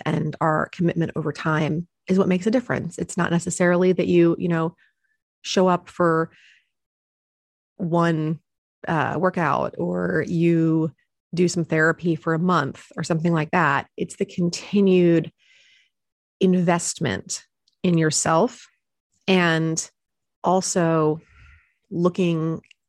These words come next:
looking back. You've gotta take time to reflect. And as a woman with A D H D, and for those of you, you know, new to my story or new to me,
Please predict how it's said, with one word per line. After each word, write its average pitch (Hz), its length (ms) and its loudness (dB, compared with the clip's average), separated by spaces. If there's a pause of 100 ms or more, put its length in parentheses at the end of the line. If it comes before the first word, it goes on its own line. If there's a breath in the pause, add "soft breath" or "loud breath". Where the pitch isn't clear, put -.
(160)
looking 208 280 0
back. - 400 -4 (120)
You've 190 160 -4
gotta 294 280 0
take 180 180 -2
time 175 240 0
to 156 80 2
reflect. - 560 -6 (540 soft breath)
And 180 460 2 (920 soft breath)
as 202 160 0
a 240 80 6
woman 185 380 2
with 170 240 -2
A 160 100 0
D 175 140 -2
H - 200 -4
D, 185 260 -4 (220)
and 170 400 0 (100)
for 170 80 -2
those 160 280 -2
of 156 80 -4
you, 151 280 -2
you 160 60 -2
know, 139 100 -4
new 156 140 0
to 165 80 -2
my 151 140 -2
story 175 340 -2
or 147 80 -2
new 175 140 2
to 165 60 -2
me, 151 420 0